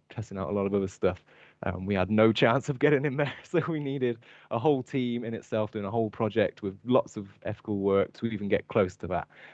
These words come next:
So we've kept it very, very separate, and we're doing our own sort of pilot thing that can, the learning can then, um, sort of contribute to that blueprint. What I would say on it is that the council already collect that data. The council already have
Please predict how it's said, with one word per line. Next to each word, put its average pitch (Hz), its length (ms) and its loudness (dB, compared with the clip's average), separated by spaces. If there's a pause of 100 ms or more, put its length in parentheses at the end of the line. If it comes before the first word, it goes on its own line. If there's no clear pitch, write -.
So 95 120 -6
we've 98 140 -4
kept - 240 -2
it 123 60 -6
very, 135 180 8
very 107 200 6
separate, - 440 -4
and 101 80 -12
we're 101 40 -10
doing 98 200 -6
our 98 160 -4
own 98 400 -6
sort 92 180 -8
of 90 60 -8 (200)
pilot 98 360 0
thing 95 220 -4
that - 160 -8
can, 90 240 -10 (240)
the 113 60 4
learning 98 360 4
can 98 240 -6
then, 92 280 -6 (460)
um, 90 460 0 (300)
sort 107 140 -2
of 101 60 -4
contribute - 360 -4
to - 60 -12
that - 160 -4
blueprint. 92 600 -4 (1900)
What 180 200 8 (240)
I 147 100 4
would 156 200 2
say 101 460 -2
on 107 180 -4
it 110 160 -2 (460)
is 117 280 -2 (100)
that 123 180 0
the 117 60 -4
council 123 440 -2
already 117 360 4
collect - 360 -2
that 90 220 -8
data. 87 440 -6
The 92 80 -14
council 98 460 -6
already 117 440 6
have 101 180 2